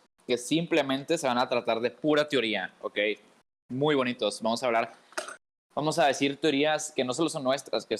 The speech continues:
a lo mejor, ah, las sacamos de By Gideon, una teoría de Coraline, por ejemplo. Tal cual, voy a decir el nombre, no me importa. O del mundo de Soul. Ese tipo de canales, nosotros también nos inspiramos en ellos. Simplemente vamos a copiar sus teorías y las vamos a mejorar por ustedes, o al menos dar nuestro punto de vista.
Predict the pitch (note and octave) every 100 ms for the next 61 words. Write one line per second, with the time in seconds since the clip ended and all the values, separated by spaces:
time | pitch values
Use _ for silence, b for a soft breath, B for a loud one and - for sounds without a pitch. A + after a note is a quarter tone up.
0 | - A2+ A2+ B2 B2+ B2+ A#2+ B2+ A2 A#2
1 | A2+ B2 D3 A2 G2+ B2+ B2+ G#2+ F#2 A2
2 | A#2 A#2 A2+ - A2+ A2+ F#2+ - G2 G#2+
3 | G#2+ F#2+ _ _ G#2 - B2+ B2 D3+ D3+
4 | C#3 D3 A#2+ C3 B2+ B2+ - F#2 _ _
5 | _ _ _ _ _ _ _ _ C3 B2+
6 | A#2+ A#2 A#2+ C#3 C3+ B2 C3 B2 - _
7 | _ - D#3 F3+ F#3+ F#3 F3+ C#3+ D#3 B2
8 | B2 C#3+ D3 C3+ C#3 - A#2 B2+ B2 A#2+
9 | C#3+ D#3+ - b _ _ _ - B2+ C3+
10 | C3+ C#3 C3 B2+ C3+ A#2 - B2+ C#3+ C#3+
11 | - D#3 D#3 D#3 C#3 B2 B2 C3 B2 A2
12 | A2+ B2+ A#2+ - C#3+ - C3 A#2 C3+ C3
13 | A#2+ B2 C#3 C3+ - B2 B2 A2+ C3+ C3+
14 | -